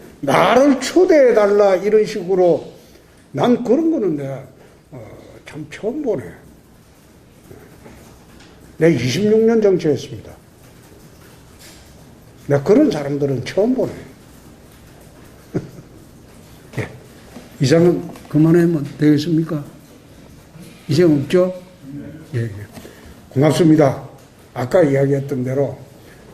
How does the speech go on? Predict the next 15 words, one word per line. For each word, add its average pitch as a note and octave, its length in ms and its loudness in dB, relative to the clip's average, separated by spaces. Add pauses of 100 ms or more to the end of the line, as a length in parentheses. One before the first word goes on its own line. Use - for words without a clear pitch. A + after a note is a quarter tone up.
(120)
당에 E3+ 420 2
대한 D3 300 -2
감정도 D3+ 840 -2
좀 C3+ 280 -4 (640)
누그러뜨려 F3 720 2
주시고, C3 600 -4 (960)
그리고, C3 500 0 (680)
어, G#2+ 140 -12 (1200)
본격적으로 D#3 640 0
대선에 C3+ 440 -2
임하면 A2+ 480 -10 (680)
선진국 F#3 680 0
시대를 C3+ 560 -2
이끌어갈 B2 520 -4
만한 B2 440 -8